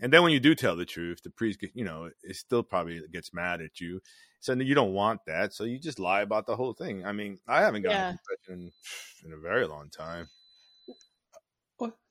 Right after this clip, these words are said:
Speaker 2: What's
Speaker 1: I don't know what,
Speaker 2: beeping?
Speaker 1: that's what I'm kinda curious about.
Speaker 2: <laughs> Just hear, boom. <laughs>
Speaker 1: So what are you doing? <sighs>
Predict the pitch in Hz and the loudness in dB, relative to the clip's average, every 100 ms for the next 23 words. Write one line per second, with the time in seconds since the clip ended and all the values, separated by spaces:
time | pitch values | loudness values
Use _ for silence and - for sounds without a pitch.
0 | _ _ - 226 - 110 98 - 175 156 | _ _ -8 -6 -4 -2 0 -2 -4 -16
1 | _ _ _ _ _ - 110 123 110 104 | _ _ _ _ _ -14 -8 -6 -6 -10
2 | - 101 92 - 101 95 98 98 90 - | -12 -12 -8 -4 -2 -2 -4 -4 -6 -8
3 | - 587 - 494 - - 311 269 - 202 | -6 -8 -8 -14 -14 -10 -8 -8 -4 0
4 | 214 - - 190 190 254 233 226 220 185 | -2 -4 -10 4 10 12 12 10 6 2
5 | 165 - _ _ _ _ _ - 508 - | -4 -12 _ _ _ _ _ -4 -4 -2
6 | - 190 202 220 226 226 220 160 107 92 | 6 10 12 10 10 10 12 10 6 -6
7 | - - 233 _ _ _ _ _ _ _ | -18 -14 -16 _ _ _ _ _ _ _
8 | _ _ _ 440 440 480 480 539 539 _ | _ _ _ _ _ _ _ _ _ _
9 | _ _ _ _ _ _ _ - - - | _ _ _ _ _ _ _ -20 -20 -12
10 | - | -8